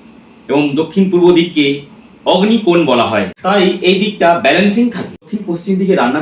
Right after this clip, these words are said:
করলে বাড়ির, বাড়ির উপর তৈরি হয় অশুভ শক্তি এবং কলেশ লেগে থাকবে। দক্ষিণ পূর্ব দিকে যদি আপনি কোণা করে রান্না করেন তাহলে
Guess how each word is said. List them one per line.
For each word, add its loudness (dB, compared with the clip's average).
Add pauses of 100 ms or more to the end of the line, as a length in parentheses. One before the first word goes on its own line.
করলে -4 (140)
বাড়ির, -2 (100)
বাড়ির -2
উপর -4 (120)
তৈরি -2
হয় -8 (500)
অশুভ -2 (140)
শক্তি -12 (680)
এবং 2 (760)
কলেশ 2 (1300)
লেগে -2
থাকবে। -14 (340)
দক্ষিণ 2
পূর্ব 0 (100)
দিকে 0 (120)
যদি -4 (100)
আপনি -4 (200)
কোণা 2
করে 4
রান্না 0
করেন -2 (640)
তাহলে 4